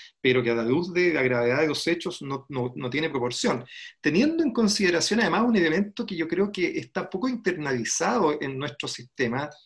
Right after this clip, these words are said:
eh, eh, de, de, de ciudadanía, de que en, en realidad en Chile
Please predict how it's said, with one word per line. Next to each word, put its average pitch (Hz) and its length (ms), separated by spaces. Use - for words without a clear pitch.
eh, 117 260
eh, 120 200
de, 117 180
de, 113 180
de 104 100
ciudadanía, 135 680
de 151 140
que 156 80
en, 156 200
en 147 220
realidad 131 380
en 233 140
Chile 226 500